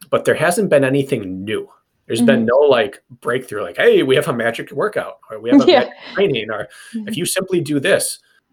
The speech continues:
Speaker 1: it doesn't exist." And
Speaker 2: Mm-hmm.
Speaker 1: it's not saying that it won't, but there's no body of evidence yet that's been worth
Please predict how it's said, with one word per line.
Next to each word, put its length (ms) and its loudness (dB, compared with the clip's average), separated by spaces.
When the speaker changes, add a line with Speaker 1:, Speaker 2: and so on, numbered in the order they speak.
Speaker 1:
it 120 -6
doesn't 260 0
exist." 600 -4
And 160 0
Speaker 2:
Mm-hmm. 60 -2
Speaker 1:
it's 140 -4
not 180 -6
saying 240 -4
that 100 0
it 180 -4
won't, 460 0
but 140 -8
there's 240 -2
no 260 2
body 380 2
of 100 0
evidence 480 -2
yet 380 -8
that's 200 -4
been 260 -6
worth 380 0